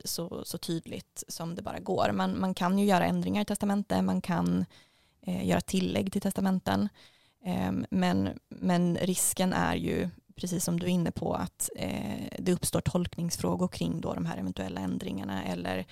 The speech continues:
om det finns flera handlingar samtidigt, vilken gäller egentligen? Och om det kanske finns en handling som har upprättats, eh, vid en senare ty-, till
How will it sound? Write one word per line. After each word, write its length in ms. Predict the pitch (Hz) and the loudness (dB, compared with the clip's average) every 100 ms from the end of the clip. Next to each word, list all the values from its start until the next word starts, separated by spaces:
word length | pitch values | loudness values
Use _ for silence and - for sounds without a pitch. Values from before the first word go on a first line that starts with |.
| - - | -14 -18
om 260 | - 185 | -6 -4
det 80 | 175 | -2
finns 200 | 175 170 | -2 -2
flera 320 | - 175 175 | -2 -2 0
handlingar 420 | 175 175 165 170 175 | 0 0 0 -2 -2
samtidigt, 520 | 180 175 175 180 180 | -2 -2 -4 -6 -4
vilken 460 | 175 170 - 170 | -4 -6 -6 -6
gäller 360 | 170 170 175 185 | -4 -4 -4 -4
egentligen? 580 | 185 175 180 - 87 - | -2 -2 -4 -6 -4 -2
Och 160 | - 175 - - | -2 -4 -10 -20
om 240 | - 175 170 | -10 -4 -2
det 80 | |
kanske 220 | 165 170 180 | -2 -2 -2
finns 160 | 170 | -2
en 160 | 165 175 | 0 0
handling 300 | 180 165 170 | 0 -2 -4
som 140 | 170 | -2
har 60 | 175 | -4
upprättats, 680 | - 175 - 170 - - - - | -4 -8 -8 -8 -4 -4 -6 -12
eh, 480 | 180 - - 190 180 | -12 -10 -10 -10 -4
vid 160 | 175 | 0
en 60 | 170 | 2
senare 520 | - 180 170 170 185 | 2 0 -2 0 -2
ty-, 260 | - 190 185 - - | -2 -2 -2 -8 -6
till 260 | 190 175 | -2 -2